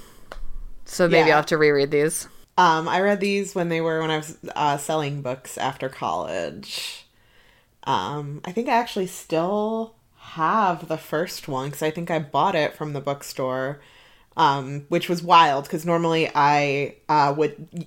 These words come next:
Speaker 2: the bookstore had a, a, a program for employees where you could take, um, new hardcover releases home to read as long as you brought them back in good condition. Uh, but this one I actually purchased.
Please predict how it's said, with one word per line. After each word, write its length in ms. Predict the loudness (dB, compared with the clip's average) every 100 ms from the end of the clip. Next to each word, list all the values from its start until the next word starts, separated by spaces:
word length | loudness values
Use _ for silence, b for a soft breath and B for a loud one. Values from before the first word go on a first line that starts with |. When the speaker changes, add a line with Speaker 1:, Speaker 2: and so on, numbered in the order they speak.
| _
Speaker 2:
the 320 | -20 -12 -2 2
bookstore 400 | 2 0 0 2
had 160 | 2
a, 260 | 2 -2 -2
a, 420 | -2 -2 -2 -4 B B B B
a 180 | 4 4
program 500 | 2 -2 2 2 4
for 100 | 2
employees 520 | 2 2 4 4 4
where 100 | 2
you 180 | 0 -2
could 720 | -4 4 6 8 6 2 -4
take, 640 | -12 0 0 0 -4 -18 -2
um, 460 | 4 6 4 0 -6 -6
new 760 | -6 -2 0 0 0 0 0 0
hardcover 500 | 0 0 -2 0 0
releases 520 | -2 -2 -4 -6 -8
home 340 | -4 -2 -2 -6
to 140 | -10
read 460 | -8 -6 -4 -4 -4 B B B
as 120 | -2
long 140 | -2
as 80 | -2
you 60 | -2
brought 160 | -2 -2
them 100 | -2
back 180 | -2 -4
in 80 |
good 140 | -10 -10
condition. 580 | -6 -4 -2 -2 -4 -6 b b b b
Uh, 300 | 2 4 4
but 140 | 0 -6
this 160 | -4
one 80 | -2
I 40 | -2
actually 220 | -2 -4
purchased. 680 | -4 -8 -8 -14 -16 -20